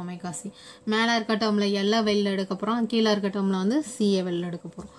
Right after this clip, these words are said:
அப்படி எடுத்தோம்னா என்ன வரும் அப்படின்னு பார்க்கலாம். L-ஐ வெளில எடுத்தோம்னா R divided by L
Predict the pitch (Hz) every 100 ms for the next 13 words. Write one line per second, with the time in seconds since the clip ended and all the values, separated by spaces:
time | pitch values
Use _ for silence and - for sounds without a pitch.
0 | - - 196 202 196 202 208 214 202 202
1 | 185 190 190 175 185 180 175 - 165 -
2 | - - _ _ - - - 196 185 196
3 | 190 190 190 185 190 214 220 190 190 180
4 | 180 185 185 175 185 175 175 196